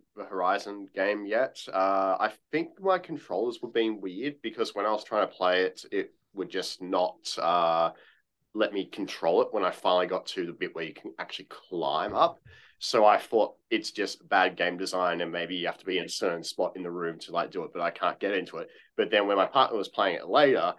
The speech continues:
um, she couldn't get anywhere in, like, Tetris and stuff like that. So the controllers were doing something weird and not actually clicking buttons. So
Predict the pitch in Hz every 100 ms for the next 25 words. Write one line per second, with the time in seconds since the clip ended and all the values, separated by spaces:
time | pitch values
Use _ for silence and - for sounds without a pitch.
0 | - _ - 98 92 87 85 82 80 78
1 | 76 - _ - 123 113 104 95 95 -
2 | 95 92 90 87 90 85 92 92 85 -
3 | 98 - 90 - 82 82 - 78 82 -
4 | 95 85 95 - 87 82 - 82 80 80
5 | 90 82 85 - 87 85 80 78 80 82
6 | 80 - - 82 80 78 71 - 92 85
7 | 76 85 82 - 82 90 - - 82 82